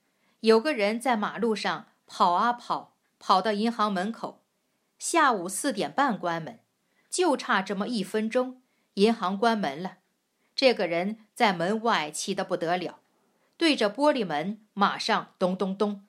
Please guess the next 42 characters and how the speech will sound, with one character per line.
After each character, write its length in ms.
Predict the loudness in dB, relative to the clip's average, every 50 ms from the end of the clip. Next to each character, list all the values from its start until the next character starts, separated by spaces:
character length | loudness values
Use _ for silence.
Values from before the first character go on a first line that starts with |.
| _ _ _
敲 320 | -4 0 2 4 4 4 2
起 140 | -2 -6
来。 200 | -12 -14 -14 -18 _ _ _ _ _ _ _ _ _ _ _ -8
师 260 | -4 2 2 2 2
父 240 | 2 0 -2 -2 -2
跑 240 | -2 0 -2 0
过 140 | 0 0 -4
去 160 | -4 -4 -6
说 380 | -4 -2 -2 -2 -2 -2 -6 _ _ _ _ _ _ _
：“你 120 | -8 -8 -6
别 240 | -4 -2 0 0 0
敲， 420 | -2 -2 -4 -4 -4 -4 -8 _ _ _ _ _ _ _
他 160 | -4 0 0
们 140 | 2 2 0
会 120 | 0 -2
叫 200 | -2 0 -2 -2
警 200 | -2 -4 -8 -10
察， 420 | -10 -8 -6 -4 -4 -4 -6 -8 _ _ _ _ _ _
说 240 | -6 0 2 2 4
你 120 | 2 0
抢 240 | -4 -6 -8 -8 -8
银 160 | -6 -6 -6
行， 420 | -4 -2 -2 -2 -2 -4 -8 -14 _ _ _ _ _ _
你 140 | -6 -4 -2
就 160 | 0 0 0
麻 260 | 0 -2 -6 -6 -6
烦 240 | -4 -4 -4 -4 -4
了。” 140 | -6 -10 -14 _ _ _ _ _ _ _ _ _ _ _ _ _ _ _ _ -4
那 200 | 0 2 2 2
个 100 | 2 0
人 240 | -2 -2 -2 -4 -4
一 80 | -6 -6
下 320 | -2 2 2 2 2 2
子 260 | -2 -6 -8 -10 -10 _ _ _ _ _ _ _
把 180 | 2 2 2 2
拳 300 | -2 -4 -2 -2 -2 0
头 340 | 0 0 0 -2 -4 -8 -8
就 200 | -4 -4 -4 -2
收 220 | 0 0 0 0 0
回 120 | 0 -4
来 220 | -4 -2 -4 -4
了， 140 | -6 -8 -12